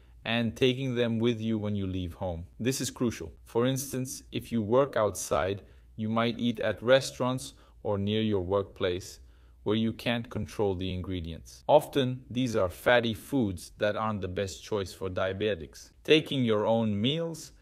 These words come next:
helps control and prevents you from eating sugary foods.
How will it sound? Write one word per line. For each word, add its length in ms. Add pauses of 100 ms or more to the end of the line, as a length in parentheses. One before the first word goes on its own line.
(220)
helps 340
control 680
and 140
prevents 560
you 120
from 280
eating 300
sugary 540
foods. 480